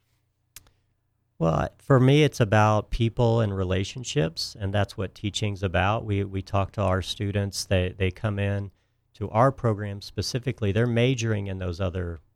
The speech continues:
fields. So even the math and science, uh, people, they're majoring in that field, and then they're coming to teaching because they want to make an impact. They want to build relationships.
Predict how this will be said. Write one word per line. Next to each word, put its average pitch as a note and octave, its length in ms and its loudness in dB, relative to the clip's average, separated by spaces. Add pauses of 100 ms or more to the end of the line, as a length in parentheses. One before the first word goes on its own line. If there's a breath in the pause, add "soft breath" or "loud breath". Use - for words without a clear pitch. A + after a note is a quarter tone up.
(120)
fields. F2+ 420 -4
So F#2+ 240 -2
even A#2 260 -2
the G#2+ 60 -6
math G2 380 -2
and F2+ 140 -14
science, F2 680 -10 (540)
uh, F2+ 160 0
people, F#2+ 400 -6
they're F#2+ 120 0
majoring G#2+ 520 -2
in F#2+ 80 -10
that F#2+ 200 -10
field, F#2 360 -4
and F#2 120 -4
then F#2+ 120 -6
they're G2 140 0
coming B2 360 -4
to G#2 100 -4
teaching G2+ 640 -4 (500)
because G#2 280 0
they G2+ 120 0
want G2+ 360 -4
to G2 320 0
make F#2 280 -2
an F2+ 80 -6
impact. F#2+ 600 -2
They G2 80 -4
want G2 140 -4
to F#2 60 -6
build F#2+ 260 -6
relationships. F2+ 1080 -8